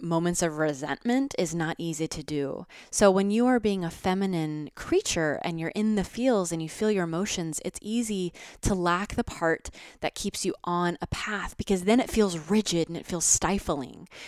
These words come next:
When you're in your feminine, you wanna go with the flow. You wanna be juiced up. You wanna go where your heart leads you. The Sisu Society is all about feeling completely feminine and embodied and in your emotion and combining it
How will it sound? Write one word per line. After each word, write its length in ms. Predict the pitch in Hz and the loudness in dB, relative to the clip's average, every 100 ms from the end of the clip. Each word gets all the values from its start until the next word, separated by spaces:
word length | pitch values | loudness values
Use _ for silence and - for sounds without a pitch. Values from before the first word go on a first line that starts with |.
| - - | -18 0
When 160 | 220 233 | 6 6
you're 100 | 226 | 6
in 120 | 254 269 | 6 6
your 120 | 240 | 6
feminine, 440 | 254 302 262 202 | 8 8 8 6
you 100 | 214 | 4
wanna 160 | 262 254 | 6 6
go 120 | 247 | 4
with 120 | 254 | 2
the 60 | 240 | -2
flow. 360 | - 233 262 | 0 4 4
You 180 | 208 185 | 4 4
wanna 180 | 208 226 | 4 2
be 140 | 208 | 0
juiced 420 | 202 190 214 - 247 | -2 0 -2 0 0
up. 240 | 247 196 | 0 0
You 120 | 185 | 0
wanna 240 | 190 196 185 | 2 0 2
go 240 | 180 190 | 4 4
where 160 | 196 196 | 4 2
your 160 | 190 | 0
heart 280 | - 202 - | 0 0 2
leads 440 | 180 214 247 208 | 2 2 2 2
you. 280 | 185 156 151 - - - - - - - - | 0 0 0 -4 -20 -20 -20 -20 -20 -16 2
The 160 | 220 | 4
Sisu 680 | 220 277 294 285 294 269 262 - | 6 6 6 6 4 4 2 -2
Society 800 | - 208 - 226 240 233 185 170 | 0 2 4 4 4 4 2 0
is 160 | 180 - | -4 -2
all 200 | 214 247 | 4 4
about 320 | 208 185 - _ _ | 6 2 0 _ _
feeling 640 | - - 269 294 269 185 165 | -8 4 8 8 8 4 0
completely 680 | - 202 - 226 233 262 233 | -2 -2 -4 -4 -4 -2 -4
feminine 720 | - - 190 214 196 180 185 | -4 2 2 4 2 0 -2
and 180 | 170 165 | -2 -2
embodied 640 | 160 151 156 170 170 156 - | -4 0 2 2 2 -2 -4
and 140 | 175 | -6
in 220 | 180 196 | -2 -2
your 140 | 202 185 | 0 0
emotion 480 | 175 175 180 180 - | 0 0 0 -4 -6
and 160 | 180 | -6
combining 800 | - 196 180 180 180 233 247 220 | -4 -2 -2 -2 0 4 4 2
it 240 | 170 143 | 0 -4